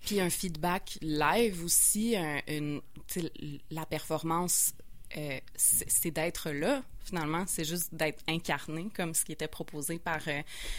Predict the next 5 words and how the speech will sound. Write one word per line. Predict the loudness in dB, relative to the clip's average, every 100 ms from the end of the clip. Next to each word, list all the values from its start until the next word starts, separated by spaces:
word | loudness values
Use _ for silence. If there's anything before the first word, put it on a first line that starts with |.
| -4
Catherine | 0 0 4 4
José. | 4 2 4 4
Donc, | 4 2 2
le, | 2
l'opportunité, | 2 2 0 0 0 0 0 -2 -2